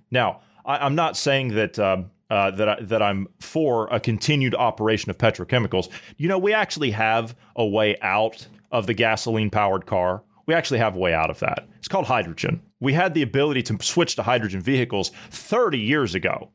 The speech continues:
but the oil companies stopped that from happening. You didn't hear anything else about it. California, to their credit, at least tried. They put in a hundred and twenty hydrogen fuel stations. Do you know why hydrogen actually works? Because we can make it.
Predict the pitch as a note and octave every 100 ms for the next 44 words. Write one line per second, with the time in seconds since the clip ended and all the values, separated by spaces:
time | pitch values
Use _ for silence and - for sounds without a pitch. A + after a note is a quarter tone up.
0 | _ C#3 C#3 C3+ F#3 F#3 - G#2+ F#2 F2+
1 | F#2 - _ - C#3 B2 A#2 G#2 F#2+ G#2+
2 | A2+ - G2+ - - B2 D3 A#2+ B2 A#2
3 | A2 G#2 F#2+ F#2+ G2+ D#2+ - - - E3+
4 | A3+ A3 F#3+ A3 F3+ C3 C3+ C3 A#2+ E3
5 | D3+ G#2+ - A#2+ C#3 - - C#3+ G#2+ -
6 | - - _ A#2+ A#2+ D3+ D3 A#2+ D3 E3
7 | C#3 - D3+ B2 A#2+ A#2+ G2+ G2 B2+ A2+
8 | F#2 E2+ E2+ - - A#2+ G3 A#3+ A3+ F3
9 | B2 C#3 D3+ D3 D3 C#3+ - C3 G#2+ B2+
10 | D3+ - C3+ D3 B2 D#3+ C3+ B2 C#3 -
11 | E2+ -